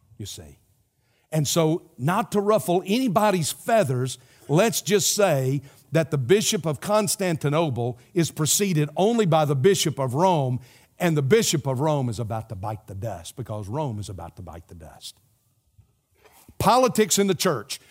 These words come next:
You've never heard of that before. Well, uh, Damasus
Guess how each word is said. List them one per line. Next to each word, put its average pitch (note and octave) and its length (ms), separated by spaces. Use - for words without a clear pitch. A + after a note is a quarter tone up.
You've G3 260
never G3 480
heard G3+ 260
of D3 100
that C3+ 240
before. G#2+ 400
Well, E3 460
uh, D#3 340
Damasus G#3 840